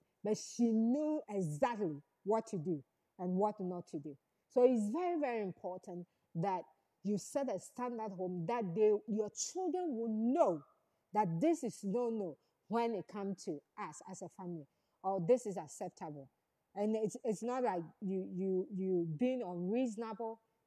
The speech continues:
a very, very reasonable atmosphere, a very, very, um, good atmosphere that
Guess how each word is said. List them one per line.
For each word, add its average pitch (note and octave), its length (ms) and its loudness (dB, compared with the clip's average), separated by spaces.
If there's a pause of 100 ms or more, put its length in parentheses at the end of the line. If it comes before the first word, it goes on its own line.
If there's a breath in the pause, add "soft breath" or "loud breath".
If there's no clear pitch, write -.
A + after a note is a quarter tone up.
(220)
a E3+ 60 -6
very, C4+ 460 4
very B3 320 4
reasonable G3+ 840 -2 (220)
atmosphere, G3 760 -6 (180)
a F3 40 -8
very, A3 340 -2
very, F#3 380 -4 (420)
um, E3+ 440 -8 (1040)
good C4+ 260 2 (140)
atmosphere G3+ 540 -6
that F#3+ 140 -6